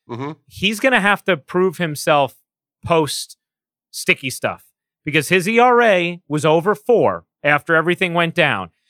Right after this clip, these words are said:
Speaker 2: And he cannot like being, and I, you know, I've defended him being the, the face of it and the subject of it and him getting more heat than anybody else when it was a game-wide pervasive thing.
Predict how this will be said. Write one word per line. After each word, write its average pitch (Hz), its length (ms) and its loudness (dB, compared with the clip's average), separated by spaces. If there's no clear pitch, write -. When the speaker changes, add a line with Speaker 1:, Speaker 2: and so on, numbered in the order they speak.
Speaker 2:
And 156 540 -2
he 196 200 -4
cannot 180 460 0
like 190 300 -2
being, 185 260 0
and 147 120 0
I, 202 180 2
you 185 180 -10
know, 202 280 0
I've 170 280 2
defended 180 540 -2
him 165 340 -6
being 160 300 -4
the, 127 240 0
the 120 100 -4
face 175 380 -2
of 156 100 -6
it 170 240 0
and 139 140 -8
the - 60 -6
subject 165 480 0
of 156 120 2
it 156 60 -2
and 127 140 -4
him 160 160 -4
getting 151 280 -2
more 147 220 -4
heat 170 300 -8
than 156 80 -6
anybody 147 400 -2
else 143 200 2
when 160 100 -6
it 147 60 -6
was 143 160 -10
a 143 40 -10
game-wide 143 920 0
pervasive 147 600 -4
thing. 95 340 -6